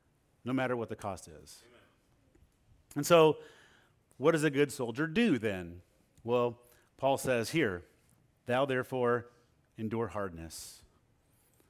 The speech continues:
Speaker 1: A good soldier endures in the fight. A good soldier endures in the fight. A good soldier doesn't, doesn't tuck tail and run when things get hard. He perseveres. He understands the mission, and he wants to accomplish that mission.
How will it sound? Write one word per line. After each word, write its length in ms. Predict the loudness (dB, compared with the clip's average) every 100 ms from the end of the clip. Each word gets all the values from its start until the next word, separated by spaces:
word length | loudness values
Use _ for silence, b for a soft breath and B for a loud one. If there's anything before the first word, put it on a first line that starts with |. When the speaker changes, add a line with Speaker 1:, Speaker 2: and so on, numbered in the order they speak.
| _
Speaker 1:
A 60 | 0
good 120 | 2 2
soldier 360 | 2 2 2
endures 680 | 2 2 0 0 0 -4 -14 _
in 360 | -6 -4 -4 -8 -10
the 80 | -12
fight. 420 | -8 -8 -8 -16 -18 -18 -20 b b b b b b b _
A 60 | -4
good 180 | -4
soldier 340 | -2 -4 -4 -4
endures 440 | -4 -4 -4 -6
in 160 | -8 -8
the 60 |
fight. 280 | -8 -12 -12 -18 b b b b 0
A 60 |
good 140 | 2 4
soldier 280 | 4 4 4
doesn't, 500 | 4 4 0 -4 0
doesn't 260 | 2 2
tuck 200 | 2 0
tail 200 | 2 0
and 100 | 0
run 180 | -2 -2
when 100 | -4
things 260 | -4 -6 -4
get 160 | -8
hard. 420 | -8 -10 -10 -14 -20 _ _ _ b b b _
He 100 | -4
perseveres. 720 | 0 0 -2 -2 -4 -8 -16 b
He 100 | 0
understands 580 | 2 0 2 2 2 0
the 100 | 0
mission, 520 | 0 0 -2 -4 -4 -6
and 120 | -2
he 80 | 0
wants 240 | 0 -2 -2
to 100 | -4
accomplish 600 | -2 -4 -2 -4 -6 -14 b b b _ _
that 400 | -4 -4 -4 -6
mission. 600 | -2 -2 -2 -6 -8 -16